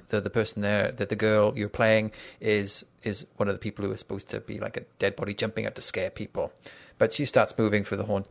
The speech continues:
this, this haunted house as well, and then she finds someone, a, a dead body there, and it's like she, you know, you have this choice to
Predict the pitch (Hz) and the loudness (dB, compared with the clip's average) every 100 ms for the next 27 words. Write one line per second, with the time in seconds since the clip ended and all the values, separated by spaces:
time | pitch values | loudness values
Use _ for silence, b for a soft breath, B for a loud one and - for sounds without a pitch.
0 | - 101 - - 104 - 107 - - 104 | -6 -6 -4 -6 -2 0 0 -2 -2 -2
1 | - 104 107 107 104 B B - 117 117 | -2 -2 2 2 2 B B 4 6 6
2 | 113 131 147 139 - 120 117 117 110 113 | 6 4 6 6 6 6 6 8 10 10
3 | 107 104 104 98 104 120 - - - 110 | 10 10 8 6 6 4 0 -4 2 4
4 | 113 - 110 104 - - - 104 - 107 | 2 2 2 2 -2 0 0 -2 2 6
5 | 101 104 107 110 107 - 104 104 - | 8 6 6 4 2 0 -2 -2 -4